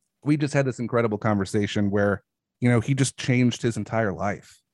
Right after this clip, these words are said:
I mean, it's just, you know, he sold the company that he worked, that, that he worked to build, like, his whole life,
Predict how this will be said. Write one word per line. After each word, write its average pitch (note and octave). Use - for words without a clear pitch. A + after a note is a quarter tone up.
I G#2+
mean, G2+
it's G#2
just, -
you A#2+
know, A2+
he A2
sold D3
the C3+
company G#2+
that G2
he G2+
worked, G#2
that, G#2+
that A2
he G#2+
worked A#2
to A2+
build, A2+
like, G2+
his -
whole A2+
life, G#2